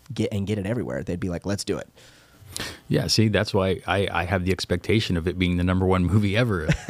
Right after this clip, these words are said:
Speaker 1: <laughs>
Speaker 2: I, in my mi-, I, I've written the script and I, I can see the trailer in my mind, and it's so fun and it's so
Speaker 1: Yeah.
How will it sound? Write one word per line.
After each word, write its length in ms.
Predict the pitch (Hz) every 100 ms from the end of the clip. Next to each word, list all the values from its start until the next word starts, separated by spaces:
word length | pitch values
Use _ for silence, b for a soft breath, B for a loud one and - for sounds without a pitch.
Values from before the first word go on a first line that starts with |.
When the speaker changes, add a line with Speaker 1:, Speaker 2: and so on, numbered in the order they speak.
| -
Speaker 1:
<laughs> 300 | 196 196 -
Speaker 2:
I, 140 | 101
in 140 | 110 107
my 200 | 104 120
mi-, 100 | 117
I, 140 | 107 101
I've 200 | 101 104
written 200 | 113 151
the 60 | 101
script 380 | - - 113 -
and 100 | 85
I, 120 | 87 -
I 60 |
can 120 | 98 92
see 200 | - 117
the 60 |
trailer 440 | - - 98 104 87
in 60 | 85
my 120 | 80
mind, 300 | 80 87 85
and 120 | 87
it's 160 | 92 -
so 260 | - 101
fun 380 | 92 - 92 87
and 120 | 82
it's 120 | 82 -
so 540 | - 90 87 82 80 -
Speaker 1:
Yeah. 200 | 117 98